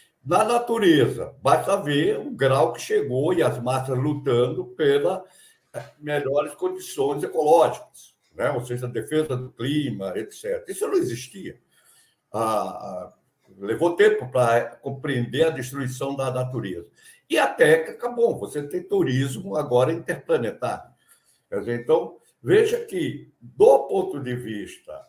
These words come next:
objetivo, concreto,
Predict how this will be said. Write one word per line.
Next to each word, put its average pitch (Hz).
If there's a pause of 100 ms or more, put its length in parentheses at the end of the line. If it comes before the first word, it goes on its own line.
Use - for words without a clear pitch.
(100)
objetivo, 160 (120)
concreto, 139